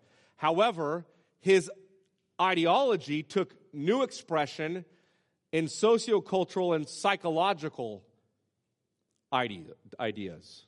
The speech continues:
While Marxism was losing ground in the world of economics, it was gra-, gra-, gaining ground, sorry, in the culture war, in the war for identity.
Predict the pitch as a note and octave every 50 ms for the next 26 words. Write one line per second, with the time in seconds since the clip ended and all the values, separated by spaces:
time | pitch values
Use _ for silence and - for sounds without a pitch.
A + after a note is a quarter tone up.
0 | _ _ _ _ _ _ _ _ _ _ _ _ _ _ _ _ _ _ _ _
1 | _ _ _ _ _ _ _ _ _ _ _ _ _ _ _ _ - C#3+ E3+ F3+
2 | F3+ G3 A#3+ C#4 B3+ - - G#3 F#3+ E3+ D3+ F3+ F#3 F#3+ F3+ E3 C3+ D#3+ E3+ G#3
3 | B3+ C4 A3 C4 B3+ A3 D#3 E3+ F3+ F3+ F#3 F#3 F#3 F3 E3+ E3 F3 F3 F3 E3
4 | D#3+ D3+ E3+ D#3+ - D#3 C#3 E3+ A3 A#3+ G#3 E3+ C#3 C3 - - - - - _
5 | _ _ _ _ _ _ _ _ - F#3+ A3 G#3 G3+ F#3+ D#3+ C3+ A#2 A2 D3+ F#3+
6 | G#3+ - - - C#3 B2 D#3 G3 G#3+ G#3 - - C3 - G3 A#3+ C#4 C4+ A3 F#3
7 | C3+ D3+ D3 C#3 D3 D3+ C#3 - D#3+ D3+ D3 D3+ D#3 D#3+ D#3+ D#3 - - - A3
8 | G#3 - - - D#3 C3+ A#2+ A#2+ A2 G#2 G2 E2 E2 - _ _ _ _ _ _
9 | _ _ _ _ _ _ _ _ _ _ _ _ - - - _ _ _ _ _
10 | _ _ _ _ _ _ _ _ _ _ _ _ _ _ _ _ _ _ - -
11 | C#3+ F3 G3 G3 F#3+ G3+ G3+ G#3 G3+ G3+ G3 F#3+ F3+ F3+ F3 E3 D3+ E3+ F3 F3+
12 | E3+ D3+ A#2+ F#2 -